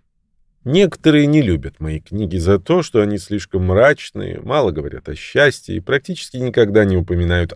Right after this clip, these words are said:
о радости. На это я отвечаю, что существует масса книг, которые делают это, зачастую параллельно давая несбыточные обещания. Если бы эти книги помогали добиться всего того,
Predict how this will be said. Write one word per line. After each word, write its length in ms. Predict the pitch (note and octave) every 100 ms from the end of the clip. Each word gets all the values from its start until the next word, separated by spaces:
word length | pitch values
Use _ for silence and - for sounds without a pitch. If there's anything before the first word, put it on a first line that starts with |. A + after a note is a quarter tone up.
| -
о 160 | F#2+
радости. 640 | F#2+ E2+ C2 - - - _ _ _ _ _ _ _
На 220 | - D2 D#2
это 220 | D#2+ G2
я 200 | F2 F2
отвечаю, 600 | F#2 G2 - G2 G2 G2+
что 220 | F#2+ G2+
существует 800 | - F2+ E2 - D#2+ F#2 A2+ G#2
масса 500 | G2 F#2 F#2+ - G#2+
книг, 580 | - F2 F#2 G#2+ - _
которые 580 | - E2 F#2 G2+ A2+ G#2+
делают 720 | F2+ D#2 F#2 G#2+ A2+ A2+ -
это, 500 | G2+ G#2+ - A2+ A2+ -
зачастую 800 | - D2+ - E2+ - F#2 F2 D2+ -
параллельно 640 | - F#2 F2+ F2+ G2 F#2 F#2
давая 400 | G2 F#2+ G2 F#2+
несбыточные 920 | G#2 G#2 E2+ F2 F#2 F#2 - G#2+ G2+
обещания. 720 | - G2+ B2 - C#3+ - - _ _ _ _ _ _ -
Если 240 | C3 -
бы 140 | A#2+ C#3
эти 260 | A#2+ -
книги 400 | G2+ C#3+ D3 G2
помогали 640 | F#2+ A2 A#2 C#3 C#3+ G#2 F#2+
добиться 500 | A#2 A#2+ G2 - G2
всего 320 | - A2+ A2
того, 540 | - B2 D3+ A2 -